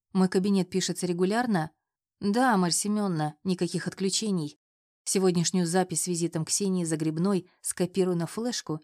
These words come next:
и в облако. Мне тоже скинь, на всякий случай».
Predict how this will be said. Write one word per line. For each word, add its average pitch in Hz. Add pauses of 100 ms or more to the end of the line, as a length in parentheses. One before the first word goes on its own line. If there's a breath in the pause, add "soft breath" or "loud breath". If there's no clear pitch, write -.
(100)
и 208
в 196
облако. 147 (300)
Мне 190
тоже 190
скинь, 160 (100)
на 156
всякий 151
случай». -